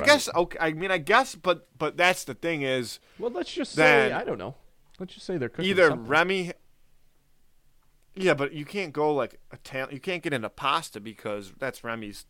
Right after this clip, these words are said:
Speaker 2: thing. But it's not like
Speaker 1: Sure.
Speaker 2: you can go s-, on the grill because Bobby Flay's never lost on the grill
Speaker 1: What
Speaker 2: in his
Speaker 1: about,
Speaker 2: life.
Speaker 1: like, what about they each just have, like, a big fish? They each just have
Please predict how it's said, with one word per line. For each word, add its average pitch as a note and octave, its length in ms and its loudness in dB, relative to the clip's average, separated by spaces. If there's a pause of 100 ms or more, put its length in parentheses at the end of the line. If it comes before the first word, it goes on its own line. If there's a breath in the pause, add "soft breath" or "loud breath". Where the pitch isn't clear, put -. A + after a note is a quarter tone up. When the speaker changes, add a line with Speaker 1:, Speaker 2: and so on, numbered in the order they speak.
Speaker 2:
thing. A#2+ 340 -6
But A2 100 -12
it's - 220 -12
not D3+ 80 -2
like C3+ 100 -2
Speaker 1:
Sure. - 80 -4
Speaker 2:
you C3 40 -10
can B2+ 60 -8
go A#2 160 -4
s-, - 220 -16 (220)
on C3+ 180 0
the A2 80 -8
grill B2 360 2
because A2 280 -8
Bobby B2 340 -4
Flay's A#2+ 340 -6
never A#2 300 -6
lost A2 320 -8
on G#2 80 -12
the G2+ 40 -14
grill B2 200 -4
Speaker 1:
What D3+ 80 2
Speaker 2:
in E3 60 2
his D3 40 -8
Speaker 1:
about, D3 340 4
Speaker 2:
life. C3+ 60 -4
Speaker 1:
like, B2 420 0 (600 soft breath)
what C3+ 140 -4
about C3 420 2
they C3+ 100 2
each D3 580 -6
just D3 360 4
have, C3 400 6
like, A#2 440 4
a A#2 60 0
big A2+ 320 2
fish? - 580 -6
They A#2 140 -4
each C#3 240 -6
just - 220 -4
have C#3 400 4